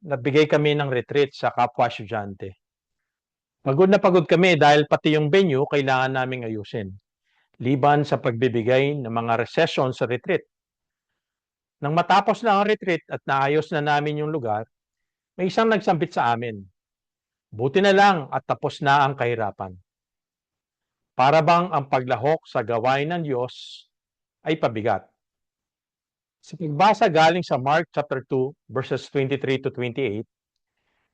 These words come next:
binigay ni Jesus ang tunay na kahulugan ng Sabat o araw ng pamamahinga. Nagtanong ang mga Pariseo kay Jesus kung ang kanyang mga alagad ay di lumabag sa batas ng Sabat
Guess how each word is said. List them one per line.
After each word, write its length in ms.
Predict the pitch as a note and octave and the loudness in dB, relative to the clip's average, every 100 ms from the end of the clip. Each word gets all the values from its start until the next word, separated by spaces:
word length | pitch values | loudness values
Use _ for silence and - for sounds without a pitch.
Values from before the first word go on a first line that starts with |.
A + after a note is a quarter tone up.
| _ | _
binigay 480 | B2+ C#3+ C#3 F3 G3+ | -6 -2 0 2 2
ni 160 | G3+ | 2
Jesus 640 | F3 - F3 - - - - _ | 0 0 -2 -2 -14 -20 -20 _
ang 160 | A#2+ A#2+ | -12 -6
tunay 320 | D3 D#3 D#3+ | -2 0 0
na 140 | E3 D3+ | 0 0
kahulugan 560 | C3 B2+ B2 C3 B2 | 0 -2 0 0 -2
ng 80 | A#2+ | -6
Sabat 480 | - C#3 G#2+ G#2+ - _ _ _ _ | -2 0 0 -2 -4 _ _ _ _
o 160 | B2+ | -6
araw 320 | D3+ C#3 C#3+ D3 | -2 0 0 -4
ng 160 | C#3+ | -6
pamamahinga. 720 | C3+ B2 B2 A#2 G#2+ G2 F#2+ F#2 _ _ _ _ _ _ _ _ _ _ _ _ | -6 -4 -4 -4 -10 -12 -18 -20 _ _ _ _ _ _ _ _ _ _ _ _
Nagtanong 560 | B2+ B2 D#3+ E3+ G#3 | -12 -4 0 2 2
ang 80 | F3+ | 0
mga 180 | F3 D#3+ | 0 0
Pariseo 500 | D#3+ C#3+ - F3 F3 | 0 -2 -2 0 0
kay 160 | E3+ D#3 D3 | 0 -2 -2
Jesus 560 | G3 D#3+ - - _ _ _ _ _ _ _ _ | -4 -8 -10 -20 _ _ _ _ _ _ _ _
kung 160 | C#3 | -8
ang 120 | B2 A#2+ | -6 -2
kanyang 260 | C#3 D3 | -2 0
mga 200 | D3+ D#3+ F3+ | -2 0 2
alagad 380 | A3 D3 C#3+ C#3 C3+ _ _ _ _ _ _ _ - | 2 2 2 0 -6 _ _ _ _ _ _ _ -10
ay 160 | C3 | -8
di 160 | A#2+ F3+ | -4 -2
lumabag 480 | E3+ C3+ C#3 C#3+ G#2 | -2 0 2 0 -2
sa 160 | - | -8
batas 400 | A2 A#2 C3 - | -6 -2 -4 -4
ng 80 | B2+ | -8
Sabat 440 | - A#2+ G#2 G2+ | -2 -2 0 -4